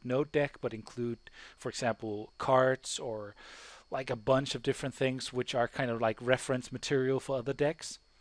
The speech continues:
So, um, not all, not, like, one file does not necessarily correspond to one deck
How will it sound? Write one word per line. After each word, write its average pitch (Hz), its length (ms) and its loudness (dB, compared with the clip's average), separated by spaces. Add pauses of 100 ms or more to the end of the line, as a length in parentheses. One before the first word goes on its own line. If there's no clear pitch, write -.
(140)
So, 131 520 6
um, 123 340 4 (380)
not 180 240 2
all, 160 360 10
not, 160 300 -4
like, 160 320 0
one 165 300 2
file 151 360 2
does 139 280 -2
not 143 280 0
necessarily 135 560 0
correspond 127 680 -2
to - 140 -8
one 113 220 -6
deck - 420 -6